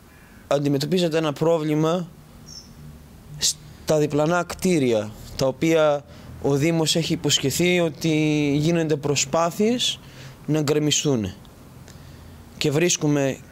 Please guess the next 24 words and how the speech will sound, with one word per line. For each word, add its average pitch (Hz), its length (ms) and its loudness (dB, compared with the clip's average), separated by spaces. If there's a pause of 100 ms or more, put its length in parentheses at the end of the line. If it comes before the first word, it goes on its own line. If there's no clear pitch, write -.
(720)
πολλά 147 300 2
πράγματα 156 460 0
και 139 120 -2
πολλούς 151 300 0
νέους 151 220 2
το 139 120 0
βράδυ, 143 320 2
όταν 131 320 -2 (720)
σκοτεινιάζει, 175 880 0 (440)
να 151 160 0
κάνουν 143 460 2
χρήση 156 520 0
ουσιών 175 640 0 (1600)
και, 156 340 2
Θεός 160 300 2
φυλάξει, 170 680 0 (560)
μη 165 120 2
συμβεί 156 460 2
κάτι 151 340 2
άλλο, 160 280 2
διότι 147 460 0 (680)
υπάρχει 165 480 0
κόσμος 175 680 0 (320)
εδώ 156 440 2